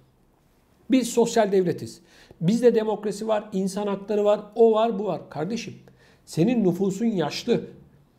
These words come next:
Böyle bir ihtiyaç var. Sen hala bunun maliyetini karşılayabilmek için vatandaşın sırtına bu vergi yükünü yüklemeyi düşünüyorsan senin sosyal devlet olduğun söylenemez. Bakın,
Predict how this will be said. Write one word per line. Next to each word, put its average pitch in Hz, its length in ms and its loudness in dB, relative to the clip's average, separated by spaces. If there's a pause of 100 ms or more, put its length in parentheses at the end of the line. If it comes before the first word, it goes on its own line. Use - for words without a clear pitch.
(220)
Böyle 196 400 6
bir 240 220 -6 (100)
ihtiyaç 165 600 -4
var. 202 240 -8 (420)
Sen 156 220 -2
hala 226 480 2
bunun 233 220 2
maliyetini 220 640 2
karşılayabilmek 214 840 -2
için 156 260 -6
vatandaşın 214 520 0
sırtına 202 540 -4 (440)
bu 196 200 4
vergi 196 320 4
yükünü 214 480 -2 (280)
yüklemeyi 202 600 2
düşünüyorsan 226 560 -2
senin 233 320 0
sosyal 220 580 0
devlet 226 440 2
olduğun 226 560 2 (340)
söylenemez. 208 720 -2 (1800)
Bakın, 190 380 2